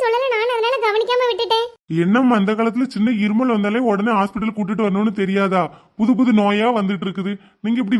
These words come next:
Speaker 2: வீட்ல வச்சிருக்கீங்களே, இதுக்கு என்ன மருந்து கொடுக்கன்னு எனக்கு தெரியலையே."
Speaker 1: "ஐயோ, இப்படிலாம் சொல்லாதங்க டாக்டர், எப்படினாலும் காப்பாத்துருங்க டாக்டர், எனக்கு இருக்கதே ஒரே ஒரு பையன்."
Speaker 2: "நீங்க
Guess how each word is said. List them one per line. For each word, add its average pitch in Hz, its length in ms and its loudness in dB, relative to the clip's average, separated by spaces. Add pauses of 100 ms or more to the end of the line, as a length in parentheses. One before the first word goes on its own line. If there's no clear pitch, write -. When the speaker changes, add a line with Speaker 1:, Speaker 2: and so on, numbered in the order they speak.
Speaker 2:
வீட்ல 233 280 2
வச்சிருக்கீங்களே, 196 580 -2 (340)
இதுக்கு 214 200 -4 (120)
என்ன 214 160 4 (100)
மருந்து 208 280 0
கொடுக்கன்னு 226 400 0
எனக்கு 208 260 -4
தெரியலையே." 202 540 0 (640)
Speaker 1:
"ஐயோ, 359 280 4
இப்படிலாம் 440 300 0
சொல்லாதங்க 453 380 2
டாக்டர், 427 300 -2
எப்படினாலும் 453 420 -2
காப்பாத்துருங்க 480 520 2
டாக்டர், 480 280 0 (280)
எனக்கு 427 200 0
இருக்கதே 427 260 0 (100)
ஒரே 440 120 2 (100)
ஒரு 508 160 0
பையன்." 466 300 0 (480)
Speaker 2:
"நீங்க 214 240 4